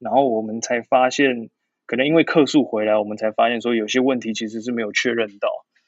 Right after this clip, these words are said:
但是在我们的官网上面已经有，呃，宣-，宣称的一些功能。因为一个产品，基本上所有错误，产品经理多多少少会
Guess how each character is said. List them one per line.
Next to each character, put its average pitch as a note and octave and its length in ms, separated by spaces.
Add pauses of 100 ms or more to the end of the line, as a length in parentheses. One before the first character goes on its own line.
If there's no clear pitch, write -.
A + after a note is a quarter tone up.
(220)
但 E3 160
是 D#3 80
在 D#3 160
我 B2 60
们 A2+ 160
的 A2+ 80
官 D3+ 220
网 A#2+ 180
上 B2 160
面 A#2 180
已 G2 60
经 G#2+ 180
有， G#2+ 100 (1300)
呃， G#2 400
宣-， C3+ 400 (220)
宣 C3 240
称 B2+ 200
的 A2 140
一 A2 40
些 A2 640 (420)
功 A2+ 240
能。 G#2+ 100 (500)
因 G3+ 100
为 A3 100
一 G#3 60
个 E3+ 120
产 D#3+ 260
品， G#2+ 340 (420)
基 D#3+ 160
本 B2 160
上 C3 160
所 C3 180
有 A2+ 300 (520)
错 C#3+ 200
误， A#2+ 500 (100)
产 C3 200
品 B2 240
经 B2+ 180
理 G#2+ 220 (160)
多 C#3 180
多 C#3 200
少 A#2+ 160
少 G#2 240
会 - 320